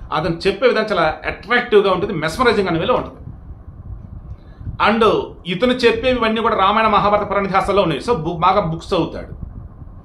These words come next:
నేను కూడా ఒక వార్త వచ్చింది అనుకోండి పేపర్లోనే, నాకు తెలిసిన దగ్గర ఒక లైన్ ఉండిద్ది. ఆ లైన్ నేను ఎలా ప్రొడ్యూస్ చేసి నేను వీడియోకి ఇస్తాను మీకు, తెలుసా? ఎవరైనా చేయగలిగేది అదే, ఇప్పుడు ఇతను కూడా చేసేది అదే. కాకపోతే ఏంటంటే నేను చెప్తున్నప్పుడు మీకు అర్థవంతంగా ఉంటాయి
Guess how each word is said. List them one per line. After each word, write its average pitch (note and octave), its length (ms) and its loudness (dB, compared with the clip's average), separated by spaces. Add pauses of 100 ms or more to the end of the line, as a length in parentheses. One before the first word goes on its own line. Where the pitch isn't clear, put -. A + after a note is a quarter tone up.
(920)
నేను G3 220 2
కూడా B3 140 6
ఒక G3+ 60 0
వార్త G3 300 4
వచ్చింది G#3 200 -2
అనుకోండి F#3+ 260 0
పేపర్లోనే, F#3 540 2
నాకు F#3 140 0
తెలిసిన F3 260 -2
దగ్గర D#3 200 2
ఒక C3+ 200 -2
లైన్ F3+ 220 2
ఉండిద్ది. E3 320 0
ఆ C#3+ 140 0
లైన్ E3+ 240 2
నేను A3 120 0
ఎలా G3 120 4
ప్రొడ్యూస్ G3+ 260 0
చేసి G#3+ 100 -8
నేను G3 120 -4
వీడియోకి G3 240 2
ఇస్తాను B2+ 200 -4
మీకు, - 220 -10
తెలుసా? E3+ 280 -6 (1080)
ఎవరైనా A3 280 2
చేయగలిగేది B3+ 380 2
అదే, G#3 120 4
ఇప్పుడు - 200 -2
ఇతను A#3 140 -4
కూడా A#3+ 120 2
చేసేది G#3+ 240 0
అదే. E3 180 0
కాకపోతే G3+ 380 0
ఏంటంటే G#3+ 260 -2
నేను G3 180 0
చెప్తున్నప్పుడు G#3 600 -2 (280)
మీకు F#3+ 160 2
అర్థవంతంగా F#3 520 2
ఉంటాయి F3+ 340 -2